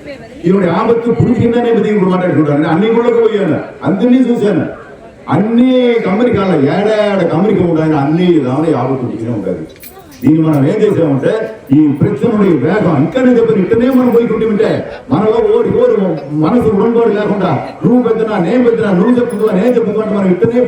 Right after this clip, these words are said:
పోరాటం కూడా పోయి ఉంటుంటే ఇప్పుడు రాసి పెట్టుకుండా కంపెనీకి పత్తు వర్షం తాగదు, పదేళ్ళు తాగదు. முடிஞ்ச జోలి முடிஞ்ச ఇప్పుడే మనం అన్ని ఒడ్డుకు చేరాలా?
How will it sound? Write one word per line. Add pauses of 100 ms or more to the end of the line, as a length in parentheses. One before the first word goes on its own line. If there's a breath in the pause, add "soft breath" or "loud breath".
పోరాటం
కూడా
పోయి
ఉంటుంటే (640)
ఇప్పుడు (100)
రాసి
పెట్టుకుండా (420)
కంపెనీకి (140)
పత్తు
వర్షం
తాగదు, (920)
పదేళ్ళు
తాగదు. (1300)
முடிஞ்ச (120)
జోలి
முடிஞ்ச (760)
ఇప్పుడే
మనం
అన్ని
ఒడ్డుకు
చేరాలా?